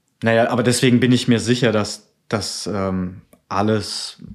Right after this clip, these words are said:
aufgrund, wie es halt so oft im Leben ist, ne, aus, aus Kindheitsgeschichten herstammt,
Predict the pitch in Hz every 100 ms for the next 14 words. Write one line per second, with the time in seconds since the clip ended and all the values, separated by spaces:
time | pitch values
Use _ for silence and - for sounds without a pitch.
0 | - - 87 - - 107 104 95 - 95
1 | - 92 87 - - - 95 87 90 80
2 | 95 - 95 104 - - - - - -
3 | 95 95 87 - - - - - 90 87
4 | 87 - 87 85 85 -